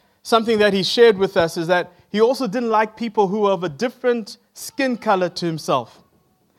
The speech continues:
He was a member of the E D L.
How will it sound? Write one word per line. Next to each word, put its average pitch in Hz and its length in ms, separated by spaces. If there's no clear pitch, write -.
He 220 100
was 240 200
a 233 80
member 254 380
of 214 280
the 202 220
E 233 420
D 202 580
L. 190 440